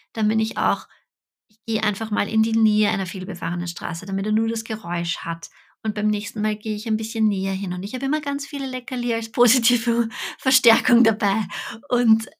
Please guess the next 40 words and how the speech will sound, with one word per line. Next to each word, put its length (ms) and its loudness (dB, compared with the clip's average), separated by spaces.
beim 140 4
nächsten 340 -2
Mal, 480 2
dann 160 0
setze 280 -2
ich 100 -10
mich 180 -4
einfach 260 -6
nur 140 0
zur 140 -4
Straße 520 -2
und 120 -6
ich 100 -10
sitze 260 -10
einfach 360 -4
nur 140 -6
da 420 0
und 140 -4
ich 120 -16
mache 180 -2
stundenlang 920 -2
nichts. 340 4
Ich 140 -14
gehe 120 -2
mit 140 -4
dem 160 -6
Hund 160 -8
nicht 160 -12
spazieren 540 -4
oder 160 -2
so, 280 -4
ich 320 -12
sitze 300 -10
einfach 240 -8
nur 80 -12
da. 240 -8
Und 160 0
so 140 -4
quasi 580 -2
wirklich 560 -4